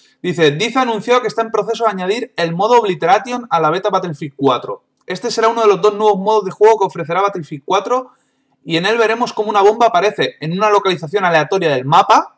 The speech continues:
¿vale? O sea, la, el mapa, la bomba aparecerá en un sitio aleatorio, ¿vale? "Ambos equipos tendrán que pelear para conseguir hacerse con ella, colocarla en uno de los tres objetivos del oponente, armarla y detonarla". Algo así como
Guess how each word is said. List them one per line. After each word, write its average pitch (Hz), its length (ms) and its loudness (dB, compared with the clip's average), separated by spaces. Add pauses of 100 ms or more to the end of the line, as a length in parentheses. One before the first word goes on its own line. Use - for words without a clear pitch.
¿vale? 151 380 2
O - 20 -20
sea, 127 220 0
la, - 380 -6
el 120 160 -10
mapa, 190 420 2
la 135 100 -2
bomba 147 220 0
aparecerá 151 340 -2
en 139 60 -2
un 147 100 -2
sitio 156 260 -4
aleatorio, 160 520 2
¿vale? 196 240 2 (960)
"Ambos 226 340 4
equipos 262 360 -4
tendrán 220 260 -2
que 254 120 -2
pelear 226 300 2
para 240 120 0
conseguir 202 360 -2
hacerse 233 380 -2
con 165 180 0
ella, 160 280 -6 (480)
colocarla 170 540 4
en 180 80 -2
uno 233 160 0
de 220 60 6
los 208 140 4
tres 202 140 -2
objetivos 180 440 -2
del 151 120 2
oponente, 226 640 -2
armarla 202 480 2
y 262 60 -2
detonarla". 151 760 0 (420)
Algo 190 240 4
así 196 200 0
como 160 720 2